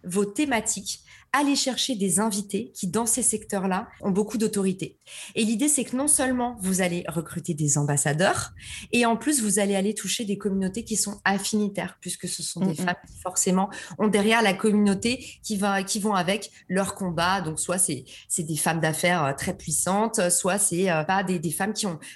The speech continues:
Speaker 1: euh, des peaux à problème et qui ont ouvert la parole là-dessus, soit ce sont aussi, euh, des femmes magnifiques qui ont des peaux rayonnantes et, euh, qui connaissent tous les secrets de jeunesse. Euh, voilà, vous, vous avez, vous avez compris l'idée. Mais en fait, selon votre thématique,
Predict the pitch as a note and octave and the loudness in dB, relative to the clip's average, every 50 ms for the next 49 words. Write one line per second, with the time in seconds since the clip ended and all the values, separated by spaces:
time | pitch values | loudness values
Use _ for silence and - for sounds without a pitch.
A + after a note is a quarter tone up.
0 | - F3+ F3+ F3 E3+ E3 F3 D#3+ - A3 A#3 A3 G3 G3+ - - G#3+ F#3+ G3 G3+ | -4 -2 0 0 2 0 0 0 2 2 2 2 2 0 -2 -2 0 2 2 2
1 | G3 G3+ G#3 G#3+ G3+ F3+ - - G3 F3+ F3+ - A3 G#3+ F#3+ A3 G#3 G3 F#3+ F#3 | 2 2 2 0 0 -4 -4 -4 -4 -4 -4 -4 -4 -2 0 0 0 0 0 -2
2 | F#3+ G3 F#3 F3+ F#3 G3 G3 F#3+ E3+ C#3+ E3 E3 E3+ - - - - G3+ A3 B3+ | 0 0 -2 0 0 0 0 0 -2 -2 -2 -2 0 0 0 0 0 -2 -2 0
3 | D4 G#3+ A3+ - F#3+ - - F#3 G#3 - - _ - F#3 E3+ C#3+ - - G#3 A#3 | 0 0 0 0 0 0 -2 -2 -4 -8 -10 _ -2 0 0 2 2 2 2 2
4 | A3 D#3 C#3+ - - - - F#3 G#3 G#3 - A#3 A#3 A3+ G#3+ G3+ G3+ G3+ G3 - | 2 2 0 -2 -8 -4 0 2 2 4 4 4 4 4 4 4 4 4 2 0
5 | B3+ C#4 - - - - - A#3 A3+ A3 F#3 G3+ G#3 G#3 G#3 B3 G#3+ F#3 F#3 F3+ | -2 -4 -4 -6 -4 -2 0 2 2 2 2 2 0 0 0 -2 -2 -2 -2 0
6 | G#3 G#3 F#3 G#3 G3+ G3+ G3+ G#3 A#3+ C4 - - - G3 G#3+ A#3 G3 F3+ - - | 0 0 2 2 2 2 2 0 0 -2 -4 -4 -4 -2 0 0 0 0 -2 -4
7 | - - G3+ G3 G#3 A3+ - - - A3 G#3+ G3 - F#3 F3+ - G#3 G3 E3 E3+ | -6 -2 -2 0 0 0 0 0 0 0 2 2 2 0 -2 -2 -2 0 0 0
8 | F3+ E3+ E3+ F3 G#3+ - - - - - - - - - G3 - - - - A2 | 0 2 2 2 2 2 2 0 0 -6 -18 -16 -12 -12 -6 -2 0 0 2 2
9 | - - F#3+ G3 F#3+ E3 - - E3+ F3+ F#3+ F#3 F#3+ G3 G#3 G#3 G3 F#3+ F3 F#3 | 0 0 2 2 2 2 0 -2 -2 -2 -2 0 0 2 0 0 0 -4 -4 -2
10 | G#3 G3+ A3+ G#3 A3 A3 B3 A#3+ A3+ - C4 B3 A#3+ A3 F#3+ C4 E4+ - - - | 0 0 0 0 0 -2 -2 -4 -4 -4 -4 -4 -4 -2 -4 -4 -6 -8 -10 -12
11 | - - - G#3 G#3+ G#3 G#3 G#3+ C#4+ F4 F4+ - - - - _ - - - - | -10 -6 -2 -2 0 0 0 0 0 0 0 -2 -4 -4 -10 _ -2 0 2 2
12 | - D4+ D#4 D#4+ C4+ B3+ A#3+ - - A#3 A3+ G#3 G#3 - C4 C#4+ - | 2 2 2 2 2 0 -2 0 0 2 2 2 2 2 -2 -4 -4